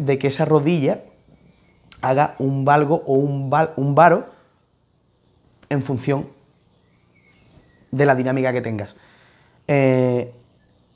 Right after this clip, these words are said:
es un deporte que es muy igual, es muy seguido, tiene la misma, la misma forma de trabajo y que una, una rodilla esté muy inestable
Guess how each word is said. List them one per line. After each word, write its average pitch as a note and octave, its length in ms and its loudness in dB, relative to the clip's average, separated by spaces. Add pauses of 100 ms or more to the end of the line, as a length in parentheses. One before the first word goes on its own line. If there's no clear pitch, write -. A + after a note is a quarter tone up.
(280)
es F3 80 2
un F#3 140 4
deporte F3+ 440 0
que D3 120 0
es - 260 -4 (420)
muy D#3+ 380 2
igual, F3+ 680 4
es D3 200 -8
muy D3+ 240 0
seguido, F3 540 0 (300)
tiene D#3 280 2
la D3 100 4
misma, D3 640 0
la C3 140 2
misma D#3+ 280 2
forma D#3 380 0
de C#3+ 100 -2
trabajo E3 540 0 (340)
y D3+ 120 -2
que D3+ 100 -2
una, E3+ 600 4
una E3+ 220 2
rodilla D#3 520 2 (320)
esté D#3 720 0
muy D#3+ 240 0
inestable F3 560 0